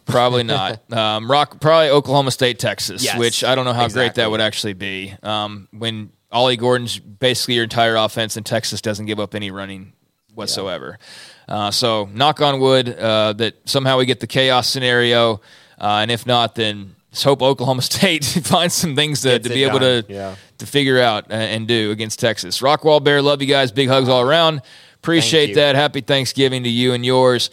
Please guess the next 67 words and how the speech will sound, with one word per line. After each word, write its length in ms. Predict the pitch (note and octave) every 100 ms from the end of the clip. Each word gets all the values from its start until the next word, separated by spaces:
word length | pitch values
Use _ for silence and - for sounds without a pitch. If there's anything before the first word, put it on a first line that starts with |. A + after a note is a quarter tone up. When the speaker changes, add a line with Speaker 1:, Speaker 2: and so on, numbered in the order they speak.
| - - -
Speaker 1:
Bear 180 | C#3+ D3+
Sack 300 | E3 D3+ C3
is 100 | A#2+
the 60 |
last 280 | C3 D3 C3+
season 240 | D3+ C#3+ C3+
with 120 | B2+
O 80 | C#3
U 220 | C#3+ C#3
and 80 | C3+
U 100 | C#3
T 140 | -
in 80 | C3+
the 40 |
conference. 400 | B2 C#3 C3 B2+
Why 220 | A#2 C3 C3+
is 80 | A2+
down? 220 | C3 C3
What's 160 | C3
your 80 | C3+
more 160 | B2+ B2+
preferred 340 | A2+ B2+ B2+
outcome? 360 | B2 A#2+ B2+ A2+
Who 100 | C#3
makes 260 | C#3 B2
it 60 | B2
a 40 |
Big 200 | A#2 C3
Twelve 220 | - B2+ -
championship 480 | C3 A#2 A2+ A#2+
game, 220 | A#2 A#2 A2+
and 100 | G#2+
who 100 | B2
do 80 |
you 100 | A#2+
want 220 | A#2 A2+ G#2+
to 80 |
win 180 | A2+ A2
it 100 | G#2
all? 260 | G2+ G2 A2
We're 100 | D3+
just 180 | D3+ -
saying, 380 | D#3 D3 C3 A2 - -
I 40 | -
mean, 80 | B2
Speaker 2:
Yeah. 80 | D3+
Speaker 1:
I 20 |
would 60 | D#3+
prefer 280 | C3+ D#3 D#3
it 80 | C3
to 60 |
be 380 | B2 D3 C3+ A2 - - _ _ -
Oklahoma 420 | D3 E3+ D3+ D3+ C#3
State 300 | D#3 D3+ B2+
beats 220 | C#3+ -
Texas, 640 | D#3 C#3+ - C#3+ C3+ -
or 320 | C3 C3 B2
somehow 360 | - D3 C#3+ C#3
K-State 540 | - D3+ - D3 C#3+
gets 220 | C#3 -
in 80 | C#3+
there 160 | C#3+ C#3+
and 120 | B2+
they 140 | B2+
beat 240 | C#3+ D3 -
Texas, 600 | D3 C3+ - C#3+ C3 -
or 260 | A2+ A2